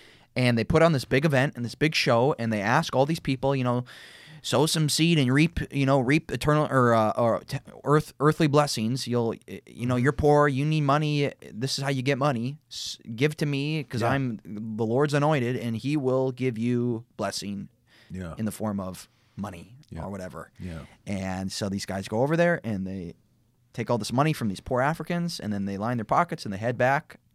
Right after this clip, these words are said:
Speaker 1: on their jet to America.
Speaker 2: Phew.
Speaker 1: And then those Africans, or wherever they're going, are poorer than they were before.
Speaker 2: Yeah.
Speaker 1: So that is, oh man, still
Speaker 2: So
Speaker 1: going on today.
Speaker 2: So it's good, just, again, we're jumping into application, but that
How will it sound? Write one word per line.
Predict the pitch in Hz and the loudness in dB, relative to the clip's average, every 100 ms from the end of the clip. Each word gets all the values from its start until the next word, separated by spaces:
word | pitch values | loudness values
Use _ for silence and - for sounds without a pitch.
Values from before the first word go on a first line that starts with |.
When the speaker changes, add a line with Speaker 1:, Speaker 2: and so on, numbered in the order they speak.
| - | -8
Speaker 1:
on | 123 | -6
their | 101 | -4
jet | 104 160 - | -2 -2 -2
to | - 95 101 - - | -6 -8 -10 -12 -8
America. | 123 156 - 165 185 - _ | -6 -6 -4 -6 -6 -12 _
Speaker 2:
Phew. | - - - - - | -14 -12 -12 -16 -14
Speaker 1:
And | 117 113 | -4 -2
then | 117 117 120 - | 0 -2 -6 -8
those | 180 117 113 107 | -8 -4 -4 -2
Africans, | 110 107 104 107 107 95 | -2 -4 -4 -2 -2 -4
or | 101 101 101 | -10 -10 -8
wherever | 107 123 113 | -4 -2 -2
they're | 101 | -6
going, | 95 98 | -6 -6
are | 101 101 - _ | -8 -10 -14 _
poorer | - 117 110 | -2 0 0
than | 104 | -2
they | |
were | 98 92 | -4 -8
before. | 85 80 - _ _ - | -12 -14 -16 _ _ -20
Speaker 2:
Yeah. | 73 - _ | -18 -18 _
Speaker 1:
So | - 131 113 104 - _ _ - | -4 2 2 2 -4 _ _ -4
that | 123 139 | 0 0
is, | 143 127 - _ _ _ | 0 -4 -6 _ _ _
oh | 131 113 87 | -2 -2 -4
man, | 104 104 - | -6 -8 -8
still | - - 165 | -16 -4 0
Speaker 2:
So | 147 | 2
Speaker 1:
going | 117 107 | 0 -2
on | 98 | -6
today. | 90 71 - _ _ _ _ | -10 -16 -20 _ _ _ _
Speaker 2:
So | - 127 | 0 0
it's | - | 2
good, | 151 160 | 2 4
just, | 117 - - - | 2 -4 -6 -8
again, | 104 107 107 | -4 -2 -2
we're | 101 | -4
jumping | 107 107 101 | -6 -8 -10
into | 92 101 101 | -16 -10 -8
application, | 98 - 113 - | -8 -6 -6 -4
but | 80 85 | -6 -4
that | 104 | -4